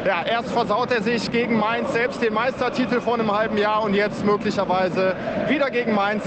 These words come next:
seine eigene Zukunft. Sportdirektor Sebastian Kehl hat vor dem Spiel gesagt, wir brauchen nicht drum rumreden, es ist Druck auf dem Kessel, wir müssen heute gewinnen. Eine klare Bosse-Ansage, die Terzic nicht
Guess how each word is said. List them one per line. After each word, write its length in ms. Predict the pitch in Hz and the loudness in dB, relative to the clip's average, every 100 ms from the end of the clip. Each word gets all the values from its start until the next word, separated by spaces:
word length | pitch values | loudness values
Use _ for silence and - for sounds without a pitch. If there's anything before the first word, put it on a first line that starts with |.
| 196 | -2
seine 400 | 190 202 202 202 | 0 0 0 0
eigene 360 | 185 196 202 196 | 0 0 0 0
Zukunft. 460 | - 202 170 143 | 0 0 0 -2
Sportdirektor 520 | - 226 262 262 254 220 | 0 0 2 0 0 0
Sebastian 440 | 233 254 240 233 | 0 0 0 -2
Kehl 220 | 240 254 | 0 2
hat 120 | 220 | 2
vor 220 | 214 226 233 | 0 0 2
dem 180 | 220 | 0
Spiel 300 | 214 - 247 | -2 0 0
gesagt, 380 | 240 208 233 233 - - - | 0 0 0 0 -4 -6 -2
wir 100 | 202 | 0
brauchen 280 | 208 247 240 | 2 2 2
nicht 180 | 247 | 2
drum 140 | 226 233 | 0 0
rumreden, 460 | 226 247 226 247 | 2 2 0 0
es 120 | 240 - | 0 0
ist 220 | 220 - 175 | -2 -2 0
Druck 260 | 208 262 | 0 0
auf 180 | - 180 | -2 -2
dem 160 | 196 180 | -2 -2
Kessel, 400 | 190 196 214 208 | -2 -2 -2 -2
wir 240 | 180 214 214 147 | 0 0 0 0
müssen 600 | 165 226 269 - 165 117 | 2 2 2 0 0 0
heute 440 | 170 175 175 175 - | 0 0 0 -2 -2
gewinnen. 340 | 160 202 196 151 117 - - - | 0 0 0 -2 -4 -4 -4 -2
Eine 180 | 185 202 | -2 -2
klare 420 | 170 254 262 262 | 0 0 2 0
Bosse-Ansage, 1040 | 202 247 247 247 226 233 185 226 226 226 | 2 0 2 0 0 0 0 2 2 0
die 120 | 214 | -2
Terzic 480 | 208 214 220 214 220 - - - - - | -2 0 0 0 -2 -2 -6 -6 -4 0
nicht 260 | 202 233 - | 0 0 0